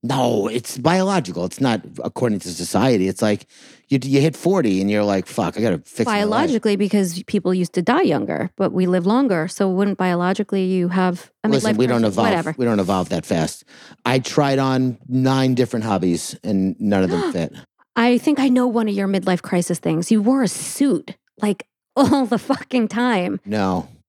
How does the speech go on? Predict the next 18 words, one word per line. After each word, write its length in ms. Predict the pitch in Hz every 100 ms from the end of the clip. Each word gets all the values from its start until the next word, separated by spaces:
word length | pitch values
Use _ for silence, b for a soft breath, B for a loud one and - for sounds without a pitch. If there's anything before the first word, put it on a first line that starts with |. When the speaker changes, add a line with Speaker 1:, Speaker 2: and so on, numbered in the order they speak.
| -
Speaker 2:
Yes, 220 | 240 -
you 80 | 254
did. 460 | 269 392 202 175 b b 240
We 80 |
went 160 | 254 277
to 100 | 277
a 80 | 254
comedy 420 | - 262 370 226
club 240 | - 202
in 80 | 196
the 60 | 196
city 320 | - 262 302
and 140 | 262 214
you 80 |
wore 220 | 220 247 233
a, 140 | 208
a, 100 | -
you, 160 | 240